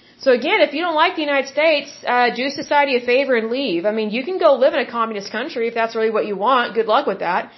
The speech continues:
You, um, won't have any freedom. You won't really be happy. Um, but that's up to you. So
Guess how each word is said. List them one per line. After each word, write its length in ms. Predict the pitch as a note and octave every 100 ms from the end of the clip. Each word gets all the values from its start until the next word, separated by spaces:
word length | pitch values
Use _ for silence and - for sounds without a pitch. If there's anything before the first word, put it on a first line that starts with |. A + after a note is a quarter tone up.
| - - - _
You, 460 | G#3 A#3 A#3+ A#3+ A#3+
um, 340 | A3+ A3 A3
won't 200 | A3 B3+
have 160 | C#4 B3+
any 260 | B3 A#3+ A3+
freedom. 520 | - C4+ C#4+ D4 C#4+
You 120 | A#3+
won't 280 | A#3 A#3 A3+
really 320 | A#3 A3+ A3
be 160 | G3+ G#3
happy. 440 | G3+ B3+ B3 F#3+ B3+ - - _ -
Um, 540 | A3 G#3 G#3 G#3 G#3 - _ -
but 140 | A3+
that's 260 | B3 C4+ D4+
up 160 | D4 D4
to 40 |
you. 360 | C4+ C#4+ G3+ G3+
So 480 | - B3 A#3 A3+